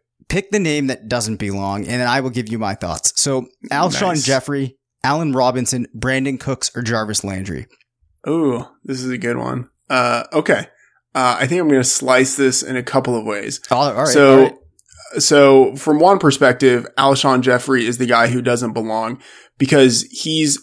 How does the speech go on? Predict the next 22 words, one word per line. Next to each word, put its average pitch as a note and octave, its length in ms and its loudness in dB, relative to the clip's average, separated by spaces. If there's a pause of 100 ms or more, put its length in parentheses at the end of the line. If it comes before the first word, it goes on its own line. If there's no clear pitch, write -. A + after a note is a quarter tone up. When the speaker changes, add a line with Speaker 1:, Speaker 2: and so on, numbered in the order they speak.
(100)
Speaker 2:
with C#3+ 380 2
the C#3 80 4
same C3 280 4
team B2 280 2
he A#2+ 100 0
was A#2 180 0
with A#2 180 0
last A2 340 0
year. G#2+ 240 -4 (180)
But C#3+ 120 0
you C3+ 100 4
have B2+ 240 4
Allen C#3 260 4
Robinson, B2+ 680 2
Brandon C3 340 0
Cooks, B2 420 -2
Jarvis B2 440 2
Landry, A#2+ 580 -2
all C3+ 260 4
in C3 80 2
new B2 160 0
locations. A#2 720 -4